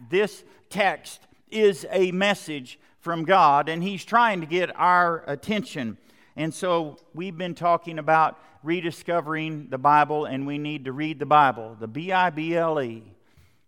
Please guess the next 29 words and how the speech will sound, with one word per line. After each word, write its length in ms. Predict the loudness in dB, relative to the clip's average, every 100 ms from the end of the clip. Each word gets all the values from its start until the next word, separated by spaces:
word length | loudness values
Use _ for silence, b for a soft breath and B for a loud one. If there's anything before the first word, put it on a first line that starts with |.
| _
That's 360 | -6 -4 -6 -14
the 100 | -8
book 240 | -8 -10
for 160 | -12 -8
me. 400 | -8 -10 -16 -10
I 140 | -10
stand 460 | -10 -10 -8 -8 -8
alone 420 | -6 -4 -4 -6
on 140 | -10 -10
the 80 |
Word 240 | -8 -8 -8
of 100 | -6
God, 400 | -6 -6 -8 -16
the 60 | -18
B 220 | -14 -10
I 180 | -8 -8
B 280 | -8 -8 -6
L 340 | -4 -6 -10 -12
E. 340 | -14 -16 -20 _ _ _ _ _ -6
You 80 |
know, 80 | -2
you 140 | -2 -2
can 100 | -2
get 100 | 0
a 40 |
Bible 380 | 2 2 2 -2
in 100 | -2
any 160 | -4
size. 640 | -6 0 2 2 -2 -12 _